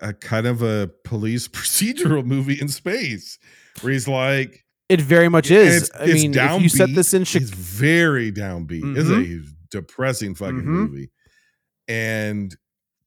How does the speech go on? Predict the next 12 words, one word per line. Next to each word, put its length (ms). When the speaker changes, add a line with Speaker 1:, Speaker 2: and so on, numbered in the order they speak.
Speaker 1:
the 140
real 380
shocker, 640
and 140
I 60
think 180
people 420
didn't 540
get 320
this, 280
people 300
didn't, 600